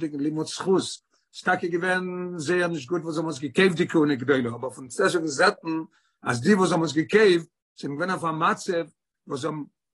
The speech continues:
געוואוסט, אז זיי גייען אריין אין דעם קודש הקדושים, זאל נישט מער צו שנאסן זיין. און דערזעגן האבן זיי געוואלט, האבן דעם זכות פון אריינגיין אין קודש הקדושים. דער רב חנינא סגן הכהן געזאגט, מען דארף אלעמאל מתפלל זיין, מיט שלמה של מלכות.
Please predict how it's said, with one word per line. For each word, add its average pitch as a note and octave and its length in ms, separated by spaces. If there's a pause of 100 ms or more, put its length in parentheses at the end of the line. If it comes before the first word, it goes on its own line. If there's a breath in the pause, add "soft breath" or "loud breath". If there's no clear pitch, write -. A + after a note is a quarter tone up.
(120)
געוואוסט, D#3 500
אז D#3+ 120
זיי D#3+ 100
גייען G3 180
אריין F#3+ 220
אין F#3 80
דעם F3 100
קודש F3+ 300
הקדושים, E3+ 460
זאל E3+ 160
נישט - 160
מער G3+ 100
צו G3 80
שנאסן G#3 400
זיין. C#3+ 180 (340)
און C3+ 80
דערזעגן F#3+ 360
האבן F3 100
זיי D#3 80
געוואלט, E3+ 260
האבן G3+ 160
דעם D3+ 160
זכות A3 380 (360)
פון E3 120
אריינגיין F#3 500 (140)
אין F#3 360 (220)
קודש E3 360
הקדושים. B2 440 (920)
דער B2+ 100
רב A#2 100
חנינא G3 340
סגן F3+ 200
הכהן F3 220
געזאגט, D#3+ 220
מען D#3 140
דארף C#3+ 160
אלעמאל F#3 360
מתפלל E3+ 400
זיין, D3+ 180
מיט C#3+ 100
שלמה D#3+ 260
של C#3+ 140
מלכות. B2 400